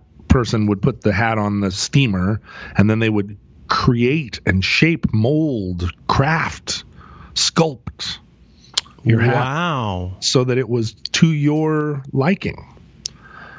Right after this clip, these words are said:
Speaker 1: And you can, you know, you can steam a hat and re-, redo this on it. You, you can take a hat that, that you don't like and take it down to the hat steamer and have it steamed and,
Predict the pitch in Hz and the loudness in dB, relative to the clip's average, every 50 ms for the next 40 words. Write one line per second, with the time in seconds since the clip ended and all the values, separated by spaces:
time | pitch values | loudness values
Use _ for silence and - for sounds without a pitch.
0 | - - - - - - - - - - - - 107 117 123 135 147 156 - - | -20 -20 -20 -20 -20 -20 -20 -20 -20 -20 -4 0 2 2 4 2 0 0 0 0
1 | 151 139 127 123 120 117 123 123 - - 147 156 131 104 127 180 - - 110 92 | 0 0 0 0 -2 -4 -6 -6 -4 0 0 2 2 2 0 0 0 0 0 0
2 | 92 95 - - - - - 147 151 151 143 127 110 107 123 120 120 127 123 - | 0 -2 -4 -6 -6 -2 0 2 2 2 2 0 -2 -2 -2 0 0 -2 -2 -2
3 | 95 95 92 92 92 95 107 120 139 143 147 156 165 156 135 127 - - - 110 | 0 0 0 2 2 2 2 2 2 2 2 0 0 -2 -2 -6 -14 -4 0 2
4 | 117 135 170 160 185 202 180 202 220 - - - - - - - - - - - | 4 4 4 2 2 2 2 0 -2 -2 -4 -8 -10 -10 -10 -12 -16 -20 -20 -20
5 | - - - - - - - 143 190 220 220 196 175 - - - - 92 101 104 | -20 -20 -20 -20 -6 0 2 2 2 2 0 -2 -8 -14 -16 -6 -2 0 0 0
6 | 101 - - 131 143 156 143 - - 139 120 - 95 101 110 107 104 104 101 90 | 0 0 0 0 2 2 2 2 0 0 0 0 0 0 0 0 0 -2 -2 -4
7 | - - - - 90 101 98 92 95 101 117 127 123 120 120 135 139 - 87 82 | -4 -6 -6 -2 0 2 2 2 2 2 2 0 0 0 0 -2 -2 -2 -2 -2
8 | 85 - 104 101 101 92 104 101 101 98 95 87 90 90 95 107 104 - - - | 0 0 0 0 0 0 0 0 2 0 0 0 0 0 0 0 -2 -2 -6 -4
9 | - - 113 104 104 110 113 101 95 92 87 85 - - - - - - - - | 0 2 2 2 2 2 0 0 0 0 0 -2 -4 -8 -14 -18 -16 -16 -16 -6
10 | - - 104 101 101 95 - - - - 110 107 110 110 101 92 87 87 87 | -2 0 2 2 2 0 -4 -4 0 2 2 2 4 2 0 0 0 0 -2